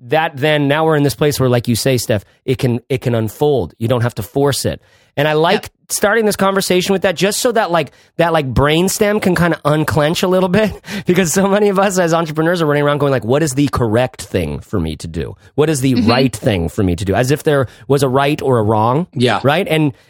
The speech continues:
Speaker 1: and it's
Speaker 3: Right.
Speaker 1: like, yeah, there is a right in that, like, this is the path that led you to success. But the truth is,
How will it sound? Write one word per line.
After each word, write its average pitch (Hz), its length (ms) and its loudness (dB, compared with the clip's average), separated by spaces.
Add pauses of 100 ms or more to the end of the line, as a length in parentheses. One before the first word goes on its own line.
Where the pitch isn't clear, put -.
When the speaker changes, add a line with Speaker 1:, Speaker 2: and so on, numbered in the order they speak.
Speaker 1:
and 156 120 2
it's 156 80 0
Speaker 3:
Right. 160 160 2
Speaker 1:
like, - 80 -12
yeah, 202 160 2
there 190 140 2
is 247 180 2
a 254 60 2
right 247 380 0
in 180 140 2
that, 185 200 0
like, 147 220 -6
this 175 200 -2
is 170 80 -4
the 165 80 -2
path 175 240 -2
that 156 100 -2
led 151 180 0
you 147 60 0
to 135 80 -2
success. 143 400 -2
But 151 200 -6
the 151 180 -8
truth 277 340 -4
is, 247 340 0